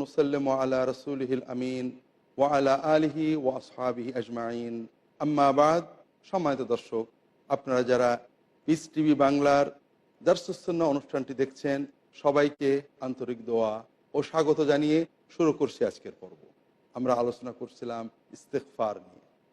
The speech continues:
আমরা দেখলাম যে পাপ প্রতিটি মানুষই করে, তবে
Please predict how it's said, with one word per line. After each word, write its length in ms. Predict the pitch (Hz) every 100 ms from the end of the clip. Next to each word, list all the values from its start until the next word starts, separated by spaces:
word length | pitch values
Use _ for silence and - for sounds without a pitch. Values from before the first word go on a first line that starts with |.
| _ _
আমরা 220 | 180 196 202
দেখলাম 340 | 208 214 226 233 - - _ _ _ _ _ _ _ _
যে 100 | 151 165 170
পাপ 300 | 175 214 226 - -
প্রতিটি 300 | 196 208 220 165
মানুষই 320 | 175 170 175 -
করে, 180 | 117 104 - _ _ _ _ _ _ _ -
তবে 200 | 202